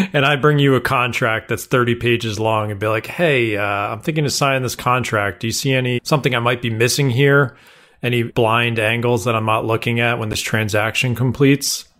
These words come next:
Would you trust someone who dabbled in the legal profession to give you a good answer on that? No.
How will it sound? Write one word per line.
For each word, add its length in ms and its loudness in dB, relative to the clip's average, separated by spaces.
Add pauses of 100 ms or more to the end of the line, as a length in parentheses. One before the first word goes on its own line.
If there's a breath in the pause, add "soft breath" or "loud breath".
(420)
Would 120 2
you 100 4
trust 380 2
someone 380 4
who 340 4
dabbled 600 2
in 240 -2
the 80 0
legal 340 4
profession 640 0
to 80 -2
give 200 0
you 180 2
a 40 2
good 200 2
answer 380 0
on 160 2
that? 440 0
No. 380 2